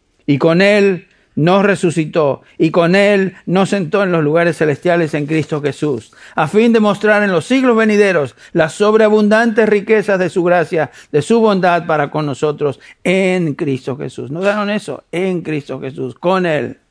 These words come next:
con Cristo. Esa es la posición del cristiano. Esto es ser cristiano. ¿Qué es ser cristiano?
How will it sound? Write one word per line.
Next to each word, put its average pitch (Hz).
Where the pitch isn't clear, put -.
con 190
Cristo. 139
Esa 185
es 190
la 190
posición 170
del 143
cristiano. 135
Esto 208
es 147
ser 147
cristiano. 135
¿Qué 185
es 202
ser 214
cristiano? 220